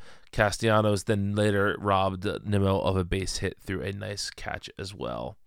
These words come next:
But the story here is Senga. He saved, uh, the bullpen for the most part, only needing two relievers after the team had a day off yesterday. That was, uh, an, a nice additional break for a lot of the guys that have been getting a bulk of the work.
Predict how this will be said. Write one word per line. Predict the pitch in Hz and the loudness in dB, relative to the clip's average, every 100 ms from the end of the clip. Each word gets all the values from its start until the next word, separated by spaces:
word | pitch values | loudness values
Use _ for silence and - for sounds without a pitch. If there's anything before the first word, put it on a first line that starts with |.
| - - - - | -20 -20 -14 -4
But | 175 | 2
the | 185 | 8
story | 220 170 | 10 10
here | 139 147 | 10 10
is | 131 117 | 8 6
Senga. | - 123 123 123 120 - - - - | 6 6 8 8 8 6 -6 -20 -10
He | - 120 120 120 - | 4 8 10 10 8
saved, | - - 117 123 117 104 98 | 4 6 6 8 6 4 -4
uh, | - 95 | -2 0
the | 104 101 | 0 6
bullpen | 151 147 151 151 | 6 8 8 8
for | 147 | 6
the | |
most | 147 147 - | 8 6 10
part, | 151 147 120 | 10 10 8
only | 110 113 | 2 4
needing | 110 107 104 | 4 2 -2
two | - 117 | -2 -2
relievers | 101 110 135 135 139 139 131 - - _ - | 0 2 2 2 4 2 2 -6 -14 _ -2
after | 113 110 | 0 0
the | 113 | -2
team | - 117 104 | -2 -4 0
had | 101 | 2
a | 95 | 2
day | 92 104 | 4 6
off | 110 117 - | 6 4 6
yesterday. | 113 101 120 110 104 | 4 4 4 6 6
That | 82 64 | 4 0
was, | 98 - - - - - | -4 -6 -12 -20 -20 -8
uh, | - | -4
an, | - 107 | 0 0
a | 104 | 2
nice | 110 117 117 - - _ _ 113 | 4 6 4 0 -10 _ _ -6
additional | 104 110 - 110 | 0 0 2 2
break | 98 104 107 - | 4 4 4 4
for | 107 | 6
a | |
lot | 104 | 6
of | 101 | 6
the | 101 | 4
guys | 101 101 98 | 4 4 2
that | |
have | 95 | -2
been | 95 | 0
getting | 98 98 | 0 0
a | - | -4
bulk | 90 85 90 - - | -4 0 0 -2 -2
of | 90 92 | -2 -2
the | |
work. | 95 110 110 - - | 0 2 2 0 -8